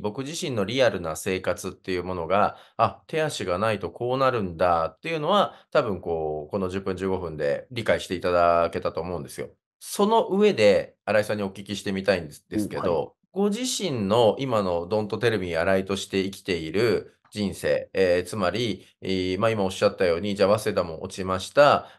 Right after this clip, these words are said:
Speaker 1: えー、
Speaker 2: <laughs>
Speaker 1: 本書いたけど売れてません。
Speaker 2: <laughs>
Speaker 1: まあ、テレビ出たことないです。まあ、でも、別に飯は食ってけるし、あの、こういう活動もしていて、昨年ご結婚もなさったっ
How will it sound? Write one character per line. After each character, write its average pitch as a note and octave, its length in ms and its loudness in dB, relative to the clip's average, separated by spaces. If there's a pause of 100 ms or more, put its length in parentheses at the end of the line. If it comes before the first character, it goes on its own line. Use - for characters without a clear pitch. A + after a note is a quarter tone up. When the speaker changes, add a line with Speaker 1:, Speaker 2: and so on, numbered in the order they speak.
Speaker 1:
え F#2+ 220 2
ー、 - 20 -2
Speaker 2:
<laughs> - 20 -2
Speaker 1:
本 G2+ 160 0
書 F#2 100 2
い F2+ 60 -2
た - 80 -10
け F2 100 -4
ど F2 120 -6
売 F2+ 60 -4
れ F#2+ 100 0
て F#2+ 100 -2
ま F#2+ 160 0
せ G2+ 160 0
ん。 G2+ 60 0
Speaker 2:
<laughs> C#3+ 280 6
Speaker 1:
ま C3 80 2
あ、 - 40 4
テ G#2+ 100 2
レ G2+ 60 2
ビ - 100 -10 (380)
出 G#2 80 -4
た G2 120 2
こ F2 100 -2
と G2+ 100 -2
な G2 160 4
い F#2+ 80 0
で F2 100 -4
す。 C#3+ 380 -2 (140)
ま A3+ 120 4
あ、 A3+ 60 6
で B3+ 160 8
も、 C4 480 4
別 D#3 220 -6
に D#3 100 -4
飯 D3 260 -2
は B2 100 10
食 A2 160 -4
っ G2+ 40 -4
て - 180 -6
け F2 140 -4
る E2+ 120 -6
し、 D#3 460 -4 (120)
あ G2+ 200 2
の、 E2+ 500 0
こ G#2 140 2
う G2+ 60 2
い G2 60 2
う G2 380 2
活 G2 280 -6
動 F2+ 160 2
も F2 160 -4
し - 100 -12
て F#2 140 0
い E2+ 140 -6
て、 D#3+ 400 2
昨 - 400 -10
年 F2+ 160 -4
ご E2 100 -4
結 G#2+ 220 0
婚 G#2+ 180 -4
も G2 120 0
な F2 120 0
さ G2 120 2
っ - 140 -2
た - 100 0
っ - 140 -10